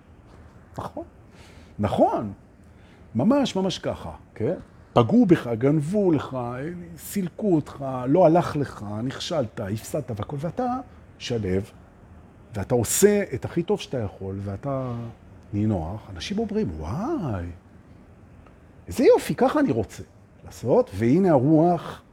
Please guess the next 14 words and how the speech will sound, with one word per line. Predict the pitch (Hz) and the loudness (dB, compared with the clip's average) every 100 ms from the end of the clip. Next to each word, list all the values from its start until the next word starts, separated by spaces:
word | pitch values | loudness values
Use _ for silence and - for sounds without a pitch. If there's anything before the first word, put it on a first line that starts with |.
| - - - - - - | -20 -20 -20 -20 -18 -10
נושבת | 98 - 127 123 123 - - - - - - - | -6 0 2 4 2 -2 -16 -20 -20 -20 -20 -12
במפרשיהם. | 104 104 104 - 98 - 87 73 - - - - - | -2 0 0 -2 -4 -2 -4 -6 -10 -20 -20 -20 -6
ואנחנו | 101 107 113 | -2 0 -2
צריכים | - 240 | 0 2
להבין | 233 110 87 78 - - - - - - - - - - | 2 0 -4 -10 -16 -20 -20 -20 -20 -20 -20 -20 -20 -8
שדוגמה | - 107 107 110 120 165 | -2 0 2 4 6 6
אישית | 190 120 - 95 110 - - - _ _ _ | 6 2 -4 -8 -8 -16 -20 -20 _ _ _
לעצמנו | 107 127 - - 139 185 175 104 82 | 0 2 2 0 6 6 6 4 0
ולסביבה | 90 87 - 101 85 | -4 -4 -6 -6 -6
שלנו, | 80 101 113 151 - | -10 -8 -8 -8 -8
זה | 98 98 151 139 | -8 0 4 4
הלימוד | 135 123 131 165 135 120 - | 4 4 4 4 0 -8 -14
הכי | 110 104 - - 156 160 - | -12 -12 -12 -10 -10 -10 -18
טוב. | - | -20